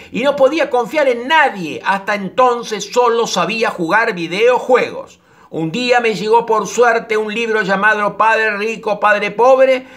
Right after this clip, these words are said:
y desde entonces empecé a leer todos los libros de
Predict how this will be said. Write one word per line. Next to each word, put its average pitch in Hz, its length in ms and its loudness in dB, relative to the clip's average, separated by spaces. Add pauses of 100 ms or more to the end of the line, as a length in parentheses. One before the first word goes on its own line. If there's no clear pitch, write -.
(120)
y 220 160 -6
desde 262 220 4
entonces 269 480 -2
empecé 254 500 -2
a 269 80 4
leer 262 360 2
todos 311 520 6
los 277 180 4
libros 277 500 2
de 254 360 2